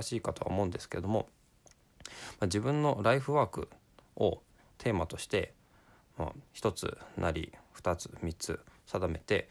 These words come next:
それに対して、えー、自分で、自分の頭で考えていくとか、まあ、他の人の考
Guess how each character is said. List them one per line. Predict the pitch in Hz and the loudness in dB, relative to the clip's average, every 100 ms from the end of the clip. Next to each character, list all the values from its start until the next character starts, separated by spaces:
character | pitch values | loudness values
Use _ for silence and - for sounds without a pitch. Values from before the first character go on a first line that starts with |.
| - - | -14 -20
そ | - 127 | -6 -2
れ | 143 | 0
に | |
対 | 139 143 | 0 -2
し | - | 0
て、 | - 87 - - | 0 0 -2 -6
え | 85 | -6
ー、 | |
自 | 80 - | -6 -4
分 | 90 85 | -2 0
で、 | 110 90 - - - | 2 0 -2 -18 -12
自 | 82 | -6
分 | 85 | -4
の | 82 | -4
頭 | 85 107 | -2 -2
で | 110 | -2
考 | - 92 82 | 0 0 0
え | 76 | -2
て | - | -8
い | |
く | - | -10
と | - | -10
か、 | - 110 - - - - | 0 0 0 -12 -20 -6
ま | 85 | -4
あ、 | |
他 | 92 92 90 | -4 0 0
の | 82 76 - - _ | 0 -2 -8 -20 _
人 | - - | -8 -2
の | 90 | -2
考 | 92 90 85 | 0 2 2